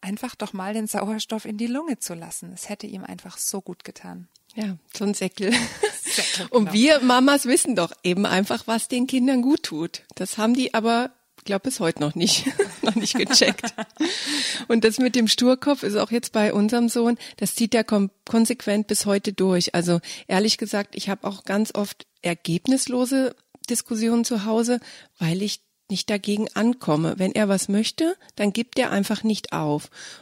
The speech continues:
Speaker 2: Und, ähm, dann hat er auch so seine eigenen Mittelchen, mit denen er mich erpressen kann. Das ist aber auch wieder ein eigenes Thema. Und, ähm, und dann ist es auch oft so, dass ich mich einfach fühle, als hätte ich total versagt.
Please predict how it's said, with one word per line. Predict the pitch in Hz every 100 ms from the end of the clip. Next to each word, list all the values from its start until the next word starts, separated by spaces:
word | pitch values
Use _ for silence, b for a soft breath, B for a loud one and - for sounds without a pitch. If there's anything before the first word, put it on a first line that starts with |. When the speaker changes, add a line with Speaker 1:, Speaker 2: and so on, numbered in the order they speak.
| B
Speaker 2:
Und, | 185 175 - -
ähm, | 185 180 175 175 185
dann | 185 190 190 190 185
hat | 196 208
er | -
auch | 196
so | 220
seine | 196 185 185
eigenen | 190 190 175
Mittelchen, | 165 196 285 269 302 285
mit | 277 220
denen | 208
er | 208
mich | 190 185
erpressen | 190 - 180 - 262
kann. | 262 254 285 -
Das | - -
ist | 175
aber | 180 180
auch | 180
wieder | 185 180
ein | 170
eigenes | 170 196 226
Thema. | - 240 254 262 262 B B B B
Und, | - 190 190 -
ähm, | 196 185 180 - B B
und | 175
dann | 175 196
ist | -
es | 220 - - -
auch | - 190 165
oft | 196 -
so, | 226
dass | 220 190
ich | 202 -
mich | 208 -
einfach | 180 180 208 - B B -
fühle, | 202 202 240
als | 196 175
hätte | 165
ich | 196 -
total | 202 - 180 202
versagt. | 233 214 277 254 170 -